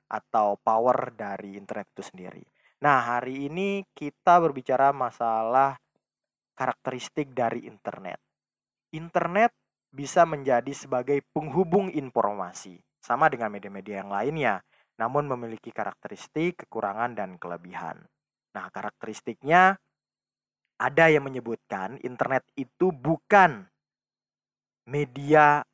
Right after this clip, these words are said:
audio, bukan visual, bukan audio visual.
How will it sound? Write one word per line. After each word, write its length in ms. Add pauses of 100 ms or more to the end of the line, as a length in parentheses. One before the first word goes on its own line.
audio, 720 (800)
bukan 720 (220)
visual, 880 (240)
bukan 480
audio 480
visual. 640